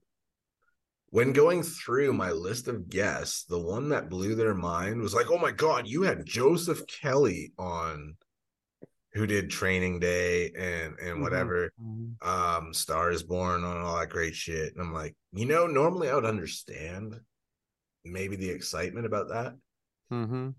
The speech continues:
Speaker 1: That was definitely my worst show, in my opinion. Not like, he wasn't a dick or anything. It was just like, dude just got off set filming a movie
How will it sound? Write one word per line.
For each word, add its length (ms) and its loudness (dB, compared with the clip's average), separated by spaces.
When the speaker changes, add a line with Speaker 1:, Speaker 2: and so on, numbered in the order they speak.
Speaker 1:
That 220 2
was 240 4
definitely 960 0
my 220 -2
worst 600 -4
show, 600 -4
in 160 -6
my 260 -4
opinion. 680 -4
Not 480 4
like, 480 0
he 140 -8
wasn't 320 6
a 60 0
dick 440 -2
or 100 6
anything. 380 -4
It 100 -6
was 140 -8
just 380 0
like, 340 -2
dude 320 -2
just 280 -2
got 260 2
off 100 -6
set 340 -4
filming 800 -2
a 80 -4
movie 600 -6